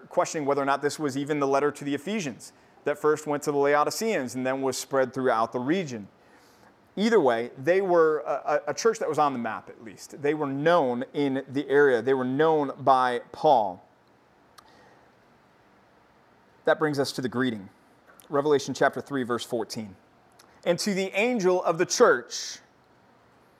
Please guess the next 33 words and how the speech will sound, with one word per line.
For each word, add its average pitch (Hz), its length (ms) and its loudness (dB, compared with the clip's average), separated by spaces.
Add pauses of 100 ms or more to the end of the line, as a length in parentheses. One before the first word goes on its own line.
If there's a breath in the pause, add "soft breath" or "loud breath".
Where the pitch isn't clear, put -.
(200)
in 175 180 2
Laodicea 165 760 4 (480)
write," 139 720 2
the 147 180 -8
angel 165 220 0
of 147 80 -2
the 139 40 -8
church, 170 240 -4
the 127 80 -12
pastor - 400 -6
of 147 60 -4
the 135 80 -6
church, - 280 -4
the 127 80 -8
messenger 151 440 -4
of 135 100 -4
the 131 60 -10
church, 151 260 -4 (120)
angelos, 151 680 0 (100)
messenger, 143 400 -2
pastor, 147 540 -4 (1200 soft breath)
"the 165 140 4
words 220 460 8
of 196 260 8
the 202 200 -6
Amen, 175 600 4 (180)
the 160 120 4
faithful 175 580 2
and 156 120 -2
true 190 300 -2
witness, 165 400 0
the 160 140 -8
beginning 139 640 0